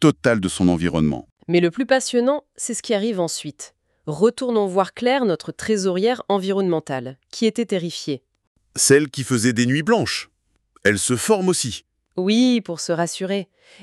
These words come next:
Speaker 2: Et non seulement elle sécurise ses comptes, mais elle a une épiphanie. Elle réalise qu'en domptant ce rôle, elle a développé des compétences incroyables.
Speaker 1: Les fameuses soft skills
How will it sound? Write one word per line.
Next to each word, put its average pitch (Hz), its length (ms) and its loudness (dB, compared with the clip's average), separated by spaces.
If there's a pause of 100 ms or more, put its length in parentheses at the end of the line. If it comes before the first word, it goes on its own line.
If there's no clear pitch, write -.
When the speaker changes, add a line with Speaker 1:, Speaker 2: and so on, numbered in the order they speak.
(120)
Speaker 2:
Et 214 140 2
non 262 220 2
seulement 254 380 0
elle 185 100 0
sécurise 170 440 -10
ses - 200 -8
comptes, - 400 -6 (360)
mais 240 300 2
elle 202 160 0
a 226 60 -2
une 180 240 -2
épiphanie. 170 640 -6 (400)
Elle 196 160 2
réalise 226 580 0
qu'en 196 200 -2
domptant 202 420 0
ce - 160 -6
rôle, 160 400 -2 (160)
elle 190 120 0
a 180 80 2
développé 180 460 -2
des 196 100 -6
compétences 190 600 -4 (100)
incroyables. 156 760 -2 (240)
Speaker 1:
Les 87 140 4
fameuses 123 520 4
soft 139 380 0
skills 113 540 2